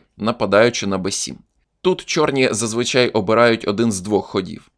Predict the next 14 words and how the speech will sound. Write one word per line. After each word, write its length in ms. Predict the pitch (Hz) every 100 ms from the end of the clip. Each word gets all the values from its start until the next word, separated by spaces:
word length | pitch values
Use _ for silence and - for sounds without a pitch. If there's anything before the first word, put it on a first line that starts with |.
| _ _ -
Або 360 | 110 104 107 -
ферзь 360 | - 113 110
С 120 | - 117
вісім, 440 | 165 180 156 151 147 _ _ -
або 320 | 117 135 180
тура 340 | 180 131 127 -
А 80 |
сім. 300 | 104 - - - _ _
Саме 360 | - 120 107 95
цей 240 | - 92
хід 220 | - 139
зробив 440 | 127 104 98 113 117
український 520 | 104 95 104 - 104
гросмейстер. 680 | 98 101 - 67 - - -